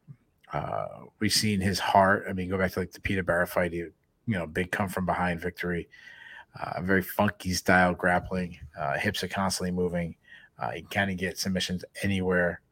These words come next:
uh, and he's got really good cardio. Uh, and he's young, so the, that's always,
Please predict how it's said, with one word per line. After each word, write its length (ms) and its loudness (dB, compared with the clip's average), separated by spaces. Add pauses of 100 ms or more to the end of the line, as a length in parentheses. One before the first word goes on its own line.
uh, 60 -2 (100)
and 140 -2
he's 100 -4
got 140 0
really 200 0
good 180 -6
cardio. 440 0 (680)
Uh, 160 -2 (220)
and 100 8
he's 160 10
young, 320 12
so 400 2
the, 200 2
that's 260 8
always, 480 6